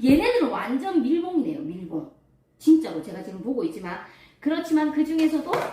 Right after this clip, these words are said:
지금 요 이지팩은 품절 일 순위니까 그리고 내 집에 없는 사이즈니까 귀한 사이즈니까 우리 멤버님들이 조금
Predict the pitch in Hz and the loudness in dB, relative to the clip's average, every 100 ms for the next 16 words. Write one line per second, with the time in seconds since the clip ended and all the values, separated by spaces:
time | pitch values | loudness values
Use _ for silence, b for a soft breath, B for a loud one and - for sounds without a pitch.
0 | - - 254 240 - - B B - 220 | -10 -6 2 2 2 -8 B B -6 -4
1 | 226 - - 208 254 269 320 226 214 185 | -2 -6 -8 -4 -2 0 -2 0 -4 -4
2 | - 285 320 370 359 370 392 - 427 311 | -2 -2 0 -4 -4 -2 -2 -2 -2 0
3 | 160 - - - B B - 320 220 214 | 0 -4 -10 -14 B B 0 2 2 0
4 | 254 330 180 175 214 339 440 - 165 202 | 0 0 0 0 2 2 0 -6 -6 -4
5 | 196 160 156 - - _ _ _ - 220 | -4 -6 -8 -10 -18 _ _ _ -4 -2
6 | 285 403 427 - 202 190 180 156 220 175 | 0 0 -2 -2 -2 -2 -4 -6 -4 -4
7 | 175 208 240 196 165 165 - 226 190 214 | -6 -2 -2 -2 -6 -12 -10 -4 -2 0
8 | 208 | -2